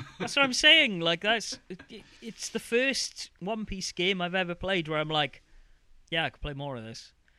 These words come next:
Speaker 2: It doesn't feel
Speaker 1: Mm.
Speaker 2: like you're trying to tread the same old ground. It doesn't try,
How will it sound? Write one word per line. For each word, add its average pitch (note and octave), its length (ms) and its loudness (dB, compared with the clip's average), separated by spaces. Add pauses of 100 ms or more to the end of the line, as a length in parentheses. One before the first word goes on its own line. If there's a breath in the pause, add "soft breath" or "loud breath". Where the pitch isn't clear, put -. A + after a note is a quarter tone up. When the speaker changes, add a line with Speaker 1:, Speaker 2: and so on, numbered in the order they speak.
(220 soft breath)
Speaker 2:
It - 100 -20
doesn't D3+ 240 -6
feel D3+ 260 -4
Speaker 1:
Mm. D3 40 -4
Speaker 2:
like C#3 240 -4
you're C#3 100 -6
trying D3 380 -6
to - 100 -16
tread C#3 300 -6
the - 80 -16
same C#3 260 -8
old C#3 140 -10
ground. B2 420 -8
It C3 80 -14
doesn't C3+ 260 -12
try, C#3 220 -10